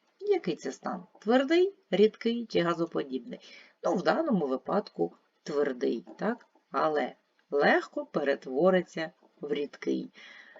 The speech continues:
Так? А потім, коли випарується, ще й перетвориться в газоподібний. Цукор.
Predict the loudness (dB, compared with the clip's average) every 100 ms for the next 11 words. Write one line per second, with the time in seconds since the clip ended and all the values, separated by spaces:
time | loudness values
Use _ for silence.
0 | -20 _ _ _ _ 0 0 -2 -10 4
1 | 4 4 0 0 2 4 4 4 2 0
2 | -4 -10 -8 -4 -2 -2 -4 -2 -4 -4
3 | -6 -10 -8 -8 -8 -8 -10 -12 -14 -20
4 | -20 _ _ _ _ _ _ _ _ _
5 | _ _ _ _ _ _ _ _ _ _
6 | _ _ _ _ 4 4 6 2